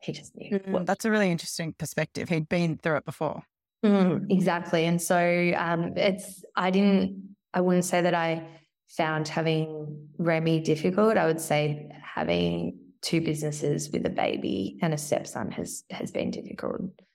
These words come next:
Speaker 1: and particularly on my identity. Like, I really lost myself. I had, uh, you know, breastfeeding, it just takes so much out of you and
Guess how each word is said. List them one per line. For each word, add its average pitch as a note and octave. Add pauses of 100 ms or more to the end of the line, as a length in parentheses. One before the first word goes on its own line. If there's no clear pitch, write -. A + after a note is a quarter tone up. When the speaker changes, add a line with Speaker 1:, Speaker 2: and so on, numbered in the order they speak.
Speaker 1:
and F3
particularly F#3
on D3
my -
identity. -
Like, D#3+
I E3+
really E3
lost D#3
myself. D3+
I D#3+
had, D3+ (600)
uh, - (340)
you G3+
know, F3+
breastfeeding, D#3+
it C#3+
just -
takes -
so D#3+
much D#3
out D#3+
of E3
you D#3+
and D#3